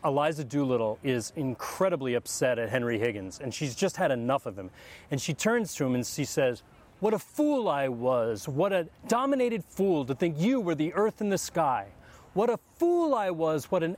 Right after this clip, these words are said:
addlepated fool, what a mutton-headed dolt was I." Now, my reverberating friend, you are not the beginning and the end.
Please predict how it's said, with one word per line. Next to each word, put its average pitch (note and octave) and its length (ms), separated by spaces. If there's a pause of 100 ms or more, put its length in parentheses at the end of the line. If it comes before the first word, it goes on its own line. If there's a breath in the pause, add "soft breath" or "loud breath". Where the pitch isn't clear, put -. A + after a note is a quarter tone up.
addlepated A3 680
fool, G3 540
what D3 140
a C#3+ 40
mutton-headed D#3 920
dolt F#3 320
was B2+ 280
I." A2+ 380 (480 loud breath)
Now, G3 400
my D#3 160
reverberating C#3 800
friend, C#3 480 (260 loud breath)
you E3+ 160
are E3 80
not E3+ 420
the D3+ 120
beginning C3+ 560
and C3 180
the B2+ 140
end. A2+ 400